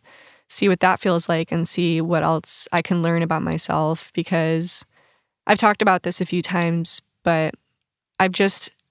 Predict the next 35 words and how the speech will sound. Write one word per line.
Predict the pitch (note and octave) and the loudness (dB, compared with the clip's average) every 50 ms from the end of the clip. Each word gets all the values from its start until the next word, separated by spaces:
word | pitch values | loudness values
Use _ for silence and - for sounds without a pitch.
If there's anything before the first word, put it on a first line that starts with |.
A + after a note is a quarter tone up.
| _ - - | _ -4 -2
I | - F#3+ | -2 -2
feel | - - - - A3 A3 G#3+ | -2 -2 -2 2 4 4 6
like | A3 G#3+ G3 - | 6 4 2 0
for | - - - F#3 | -4 -2 2 2
a | F3+ F3 | 2 4
lot | E3+ E3+ E3 D#3+ D#3+ | 2 2 2 2 2
of | F3 E3+ | 0 -2
people, | - - D#3+ D#3 - - G#3+ G#3+ G#3 | -2 -6 -6 -4 -2 0 0 0 0
it's | - - F3 - - | -2 -4 -4 -4 -2
really | E3+ E3+ E3+ E3+ E3+ | 0 2 2 2 0
difficult | E3 E3 D#3 D#3 - E3 - - E3 D#3+ - | 0 -2 -4 -2 -4 -6 -4 -2 -4 -4 -2
to | - F3 | -4 -6
pick | - - E3 E3 - | -2 -2 -2 0 -2
up | E3+ - | -2 -2
and | - E3 D#3+ D#3+ | 0 -2 0 0
leave | D3+ D3+ D3 D3 D#3 E3+ F#3+ G#3 G#3 - - - _ _ _ _ - | -2 -2 -2 -2 -2 -4 -4 -6 -8 -12 -18 -20 _ _ _ _ -4
and | - E3+ E3 E3+ | -2 0 0 2
just, | E3 E3+ D#3 D#3+ - - - - - _ _ _ _ _ _ _ _ - | 2 0 0 0 -2 -4 -6 -8 -10 _ _ _ _ _ _ _ _ -4
if | F#3 F#3 - | -4 -2 -2
it's, | E3+ - - - | -2 -4 -2 0
whether | G#3+ F#3+ F3 F3 E3 | 2 2 2 2 0
it's | D3+ - - | -2 -2 -2
hit | - F3+ - | -4 0 0
the | F3+ E3 | 0 2
road, | F3 E3 D#3 D#3 D#3 D#3 D#3 D#3+ - _ - | 2 2 2 2 2 2 0 -2 -6 _ -6
go | - E3+ D#3+ D#3+ E3 E3 D#3+ D#3+ - _ _ _ - | -2 0 2 2 2 2 2 0 -4 _ _ _ 0
out | E3+ E3+ E3+ | 0 2 2
of | E3+ D#3+ | 0 -2
the | E3 D#3+ | -4 -6
country, | - - E3+ E3 D#3 E3 - - E3 D#3 D#3 | -4 -2 -2 -2 -2 -4 -4 -2 -2 -2 -2
do | D#3+ E3 E3 | -2 -2 -2
something | - - E3+ E3 D3+ - E3+ E3 D#3+ D#3+ E3 D#3+ - | -2 -2 -2 -4 -2 -2 0 0 0 0 -2 -4 -6
crazy | - - G#3+ G#3+ G#3+ A3 G3 G3 F3+ F3+ F3 F#3 - - | 0 2 4 4 4 2 0 0 0 0 -2 -4 -6 -2
to | - F#3 F3+ | -2 0 2
them, | F#3 F#3 E3+ D#3+ D#3 D#3+ F3 G3 | 4 2 2 2 0 -2 -4 -4